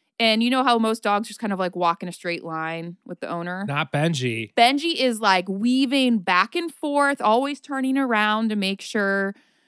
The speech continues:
Speaker 1: we're behind him. And at first I was just kinda like, "That's interesting." But then I was like, "No, he's a herding dog. He's herding us."
Speaker 2: He sure is.
Speaker 1: He's just, like, kind of outlining the perimeter, kind of protecting the front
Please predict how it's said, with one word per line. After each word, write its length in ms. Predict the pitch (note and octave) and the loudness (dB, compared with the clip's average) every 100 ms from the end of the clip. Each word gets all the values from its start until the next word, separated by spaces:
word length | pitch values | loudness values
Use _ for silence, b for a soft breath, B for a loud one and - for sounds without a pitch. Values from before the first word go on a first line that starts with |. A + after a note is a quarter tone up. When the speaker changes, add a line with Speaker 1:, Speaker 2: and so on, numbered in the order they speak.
| b | b
Speaker 1:
we're 120 | G#3 | -2
behind 500 | G3+ G3 C#4+ F4+ G4 | 0 -2 0 -2 -2
him. 320 | E4 B3+ A#3 | -2 0 0
And 100 | A3+ | 0
at 80 | A3+ | -2
first 260 | C#4 C#4+ D4 | -2 -2 0
I 40 | |
was 100 | B3 | -2
just 120 | A#3+ - | -2 -6
kinda 180 | A#3 | -6
like, 220 | A3 G#3 - | -4 -4 -4
"That's 220 | B4 - | -6 -4
interesting." 560 | - F#3 E3+ - F3+ | -4 -4 -6 -6 -6
But 80 | G#3+ | -2
then 100 | C#4 | -2
I 20 | |
was 60 | C#4+ | 0
like, 160 | C#4+ - _ _ _ _ _ - | -2 -4 _ _ _ _ _ -6
"No, 80 | G4 B4 | 0 2
he's 180 | F#4+ F4+ | 2 0
a 60 | |
herding 640 | C#4+ - D#4 G#4+ A4+ F4+ C4 | -2 -2 0 4 4 4 2
dog. 520 | F#3+ C#3+ G2+ E3 - _ | 2 0 -2 -4 -10 _
He's 220 | D4 C#4+ | -8 -8
herding 520 | - C#4+ F4+ F4+ G3 | -6 -4 -2 -2 -4
us." 520 | C#3 F2 F3 - - - | -6 -8 -10 -14 -20 -18
Speaker 2:
He 140 | - | -10
sure 320 | C#3 - C3 | -6 -2 0
is. 460 | B2+ D3+ A2+ - - | 2 2 0 -4 -8
Speaker 1:
He's 240 | C#4+ D4+ C4+ | -4 -2 -4
just, 180 | D4+ | -6
like, 300 | D#4 C#4+ A3+ | -2 -4 -4
kind 220 | - C4+ B3 | -6 -2 0
of 160 | A3 - | -2 -2
outlining 540 | G#3+ A#3+ C4 B3+ B3+ B3+ | 2 4 4 4 2 0
the 80 | |
perimeter, 840 | B3 C4+ A#3 A#3 A#3 A3+ A3+ A3+ A#3+ _ _ _ | -2 -2 0 0 0 -2 -2 -2 -6 _ _ _
kind 100 | - | -4
of 80 | G#3 | -2
protecting 600 | - G#3+ A3+ A3 B3 A#3 | -2 -4 -4 -4 -2 0
the 80 | A3+ | 0
front 420 | G#3 - G#3+ A3+ | 0 2 2 2